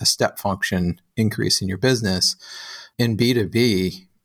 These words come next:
you know, you're making these partnerships. They take longer, uh, but when they hit, sometimes they completely change the business. And so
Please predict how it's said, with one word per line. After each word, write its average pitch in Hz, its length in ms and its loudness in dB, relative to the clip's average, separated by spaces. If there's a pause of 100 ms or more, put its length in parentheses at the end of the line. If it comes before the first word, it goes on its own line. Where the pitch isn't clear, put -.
(100)
you 104 80 -2
know, 98 60 0
you're 101 160 0
making 107 320 0
these 95 160 -2
partnerships. 98 720 -2
They 95 160 0
take 101 240 -4
longer, 92 560 0 (500)
uh, 92 160 0
but 92 160 -2
when 107 120 2
they 95 120 2
hit, 131 400 0 (160)
sometimes 98 480 0
they 90 160 2
completely 90 440 -4
change 90 360 -2
the - 80 -2
business. 87 680 -2 (140)
And 113 160 0
so 92 460 0